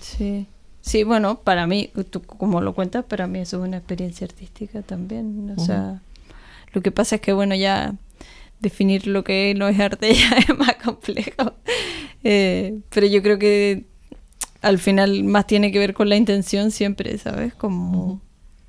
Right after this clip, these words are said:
Speaker 1: como si lo estás haciendo con la intención de, de, de poner en juego lo que implica una cuestión artística, pues,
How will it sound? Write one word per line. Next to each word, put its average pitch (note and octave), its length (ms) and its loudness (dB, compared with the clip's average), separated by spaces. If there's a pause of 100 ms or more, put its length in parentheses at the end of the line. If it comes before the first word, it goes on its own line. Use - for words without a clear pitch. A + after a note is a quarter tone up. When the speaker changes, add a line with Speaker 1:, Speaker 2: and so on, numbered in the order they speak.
(140)
Speaker 1:
como F#3 420 0
si F#3 160 -2
lo F#3 80 0
estás F#3 260 2
haciendo G3 520 -2
con G3 140 -2
la F#3 80 0
intención F#3+ 540 -4
de, F#3+ 420 -4 (760)
de, F#3+ 140 -2 (160)
de F#3 160 -2
poner G3 300 -2
en G3 100 -4
juego G3 420 -4
lo F#3+ 200 -4
que F#3+ 80 -4
implica F#3+ 720 -4
una G3 180 -4
cuestión F#3+ 320 -6
artística, F#3 560 -8 (540)
pues, E3+ 220 -8